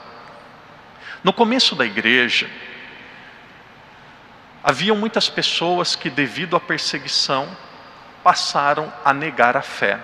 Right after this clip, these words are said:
E essas pessoas eram chamadas de apóstatas, negaram a fé. E negando a fé,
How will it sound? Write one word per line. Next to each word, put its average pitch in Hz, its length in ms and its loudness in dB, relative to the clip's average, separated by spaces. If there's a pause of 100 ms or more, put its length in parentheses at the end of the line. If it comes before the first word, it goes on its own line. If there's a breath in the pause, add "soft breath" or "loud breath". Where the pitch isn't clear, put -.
(480 loud breath)
E 139 80 4
essas 180 240 4
pessoas 202 640 2
eram 185 180 4
chamadas 160 680 2
de 117 140 0
apóstatas, - 1200 0 (440)
negaram 165 520 4
a 117 60 0
fé. - 320 -4 (640 loud breath)
E 190 80 8
negando 247 400 6
a 185 40 6
fé, 151 480 6